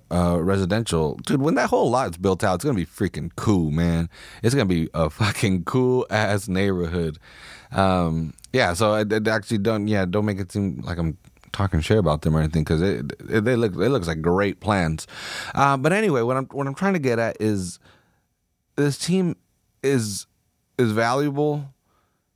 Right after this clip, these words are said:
Just, it, it's in San Jose. It's one of the original franchises, split in two. Um, and, and, uh,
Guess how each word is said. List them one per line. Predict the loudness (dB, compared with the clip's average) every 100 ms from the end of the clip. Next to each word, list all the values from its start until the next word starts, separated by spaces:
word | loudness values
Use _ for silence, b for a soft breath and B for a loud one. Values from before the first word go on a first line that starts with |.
| _
Just, | -2 -2 0
it, | -2 0 -2
it's | 0
in | 0
San | 2 2
Jose. | 2 2 0 -4 -4
It's | -4 0
one | 2
of | 2
the | 2 2
original | 2 0 0 -2
franchises, | 0 0 0 0 -2 0 -2 -4 -6 b b b b b _ _ _ _ _ _
split | -4 -2 0
in | 0
two. | 0 0 -2 _ _ _ _ _ _ _ _ _ _ _ -12 -2
Um, | 2 2 2 0 -2 -10 _ b b b b b b _ _
and, | 0 2 2 2 0 -2 -6 _ _ _ _ _ _ _ _ _ -20 -20 _ _ _ _ _ 0
and, | 0 0 0
uh, | -2